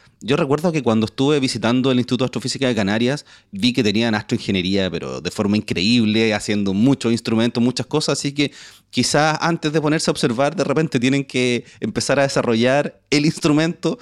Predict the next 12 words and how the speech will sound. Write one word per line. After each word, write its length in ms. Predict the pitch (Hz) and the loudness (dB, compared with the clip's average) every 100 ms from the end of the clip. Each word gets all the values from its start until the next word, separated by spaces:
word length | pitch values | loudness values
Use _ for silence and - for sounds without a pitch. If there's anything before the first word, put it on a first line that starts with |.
| - - - | -12 -20 0
para 240 | 131 135 | 2 2
instalar 520 | 147 - 123 - 139 | 0 0 -2 0 2
en 120 | 135 | 2
un 140 | 131 127 | 2 2
telescopio 560 | 127 127 - 135 139 | -2 -2 0 0 0
y 20 | 127 | 0
poder 240 | 110 113 | 2 0
hacer 180 | 110 110 | -2 -4
la 60 | |
observación 460 | 113 - 98 104 110 | -4 -2 -2 -2 -4
que 120 | - | -4
necesitan. 520 | 104 - - - 76 | -4 -4 -6 -8 -8